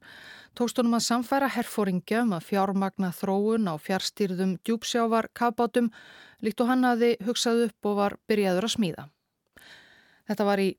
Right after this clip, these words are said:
byrjun níunda áratugarins, kalda stríðið í algleymingi, Ronald Reagan hafði nýlega tekið við embætti forseta og vildi gjarnan sýna fram á yfirburði bandarísks herafla í hafdjúpunum sem annars staðar.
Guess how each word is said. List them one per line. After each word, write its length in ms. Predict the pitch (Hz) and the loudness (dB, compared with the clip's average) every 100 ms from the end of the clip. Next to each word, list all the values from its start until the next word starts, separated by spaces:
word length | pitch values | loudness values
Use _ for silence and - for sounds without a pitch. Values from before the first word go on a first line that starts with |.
| - | 0
byrjun 400 | 214 220 220 208 - | 2 4 2 0 0
níunda 400 | 202 226 226 226 | 0 2 2 2
áratugarins, 680 | 220 - 233 233 233 220 - - - | 0 0 0 2 2 0 -4 -8 -12
kalda 360 | - 208 - 202 | -6 -4 -2 -4
stríðið 520 | - 208 202 202 180 | 0 0 2 2 0
í 100 | 165 - | -4 -4
algleymingi, 720 | - 196 226 220 214 208 220 202 - - - - | -2 -2 0 2 2 2 0 -2 -10 -20 -10 -2
Ronald 320 | 220 226 220 | 2 2 2
Reagan 480 | 254 277 - 247 220 | 0 2 0 0 0
hafði 240 | 202 233 226 | 0 0 2
nýlega 400 | 240 233 226 226 | 2 4 2 0
tekið 340 | - 247 233 226 | -2 -4 0 0
við 100 | 220 | 2
embætti 560 | 233 - 233 - - 220 - | 0 0 -2 -2 0 0 0
forseta 560 | - 254 214 - 151 156 - - - - | -4 -2 -2 -2 -4 -4 -12 -20 -20 -10
og 140 | - 208 | -2 0
vildi 360 | 220 - 226 220 - | 0 0 2 2 0
gjarnan 500 | 233 262 - 262 247 | -2 -2 0 2 0
sýna 360 | - - 233 226 | -2 0 0 0
fram 240 | - 233 220 | 0 2 2
á 60 | 214 | 0
yfirburði 760 | 208 220 226 233 - 226 214 214 | 0 2 2 0 0 0 2 0
bandarísks 840 | - 208 202 208 196 185 - - - | 0 -2 0 -2 -2 -2 -4 -6 -6
herafla 680 | 156 208 233 226 - 226 220 | -4 0 2 0 0 0 2
í 160 | 202 196 - - | 0 -2 -4 -2
hafdjúpunum 760 | 247 233 220 175 175 170 170 - | -2 -2 -2 -2 -2 -2 -4 -6
sem 220 | - 220 | -6 -2
annars 260 | 226 165 - | 0 -2 -6
staðar. 280 | - - | -12 -14